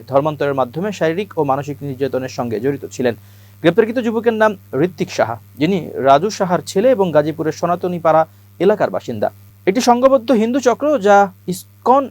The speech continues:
এর নাম ব্যবহার করেছে, মুসলিম মেয়েদের প্রেমের সম্পর্কের ফাঁদে ফেলে প্রথমে ঘনিষ্ঠতা গড়ে তোলে এবং পরবর্তীতে ব্ল্যাকমেইলের মাধ্যমে ধর্মান্তরিত করে। এই চক্রটি একাধিক ধাপে তাদের পরিকল্পনা বাস্তবায়ন করে থাকে। ভুক্তভোগী তরুণী রোজার ভাষ্য মতে,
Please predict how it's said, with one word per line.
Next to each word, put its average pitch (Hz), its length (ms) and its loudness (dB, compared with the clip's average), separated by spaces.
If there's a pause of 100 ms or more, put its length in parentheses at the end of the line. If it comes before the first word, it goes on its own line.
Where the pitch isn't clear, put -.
এর 170 180 0
নাম 190 400 4
ব্যবহার 151 400 4
করেছে, - 360 -8 (480)
মুসলিম 147 260 0
মেয়েদের 190 320 2
প্রেমের 202 360 0 (100)
সম্পর্কের 240 560 0
ফাঁদে 185 300 2
ফেলে 135 240 0
প্রথমে 147 300 -4
ঘনিষ্ঠতা 151 500 -4
গড়ে 156 220 0
তোলে 226 220 0
এবং 233 280 4 (360)
পরবর্তীতে 240 480 4
ব্ল্যাকমেইলের 165 560 2
মাধ্যমে 143 460 0 (180)
ধর্মান্তরিত 135 540 -2
করে। 110 220 -4 (200)
এই 143 100 0
চক্রটি 202 440 -2 (300)
একাধিক 202 440 2 (180)
ধাপে 160 300 2
তাদের 135 200 0
পরিকল্পনা 170 520 -2
বাস্তবায়ন 123 380 0
করে 117 180 -4
থাকে। 113 240 -10 (100)
ভুক্তভোগী 226 540 2
তরুণী 220 420 2
রোজার 170 360 2
ভাষ্য 170 300 -4
মতে, 110 260 -4